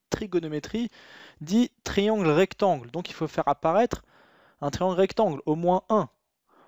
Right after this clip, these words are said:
où on a, euh, par exemple le côté A ici, ou le côté B à gauche. Et ben voilà, on n'a qu'à tracer cette hauteur et l'appeler H. Et là, on a déjà deux triangles rectangles avec lesquels on peut jouer et écrire, euh,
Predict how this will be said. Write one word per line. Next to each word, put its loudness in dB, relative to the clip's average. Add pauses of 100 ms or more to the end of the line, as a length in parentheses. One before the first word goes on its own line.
(200)
où -4
on -6
a, 4
euh, -2
par -2
exemple -4
le 0
côté 0
A 4
ici, -6 (140)
ou -16
le -8
côté 0
B 4
à 4
gauche. -2
Et -12
ben -4
voilà, 2
on -4
n'a -2
qu'à 0
tracer -2
cette -4
hauteur 0
et 4
l'appeler 0
H. 0 (400)
Et 2
là, 2
on -4
a 4
déjà 2
deux 0
triangles -4
rectangles 0
avec 0
lesquels -2
on -8
peut 0
jouer 0
et 4
écrire, 0
euh, 4